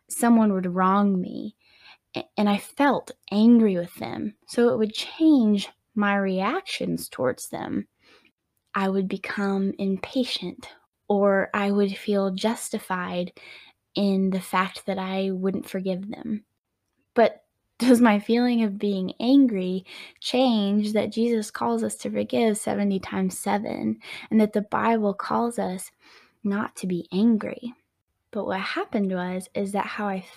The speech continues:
felt changed my decision on how I should react to them.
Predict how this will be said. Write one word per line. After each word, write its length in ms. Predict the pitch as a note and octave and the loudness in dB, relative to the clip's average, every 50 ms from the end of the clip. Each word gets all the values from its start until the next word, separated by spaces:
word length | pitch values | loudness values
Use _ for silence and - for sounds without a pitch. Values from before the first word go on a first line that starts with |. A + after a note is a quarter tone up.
| - - - | -18 -10 -4
felt 500 | F#4 G#4 F#4 A3+ G3+ G3+ - - - - _ _ _ _ _ _ _ _ - | -2 0 0 0 0 -2 -6 -8 -16 -20 _ _ _ _ _ _ _ _ -18
changed 720 | - - - D4 D#4+ E4+ C#4 A3+ A3 G#3+ G#3 G#3+ - - - - - _ _ _ _ _ - | -16 -6 0 4 6 6 6 6 4 4 2 0 -2 -8 -12 -16 -20 _ _ _ _ _ -4
my 420 | A3 G#3 G3+ G3+ G3+ G3 G3 G3 G3 | -2 -2 0 0 -2 -2 -4 -4 -4
decision 640 | G3+ G3 - - - D4 D4 A#3 G#3 G3 F#3+ F#3+ F#3+ | -4 -4 -4 -2 -2 0 0 0 0 0 -2 -2 -2
on 180 | - G3 F#3+ | -2 -2 -2
how 220 | F3 F3 F#3 F3+ F3+ | -2 -2 -4 -2 -2
I 100 | F3+ F3+ | -2 -4
should 260 | F3+ - G3+ F#3+ F#3 | -4 -6 -6 -4 -2
react 440 | F3+ F#3 F#3 G3 C4 D#4 D#4 - - | -2 0 0 0 -2 -2 -4 -8 -8
to 240 | - F#3 F#3 - - | -6 -6 -4 -4 -6
them. 300 | - - - G#3 G#3 G3 | -6 -6 -4 -4 -4 -4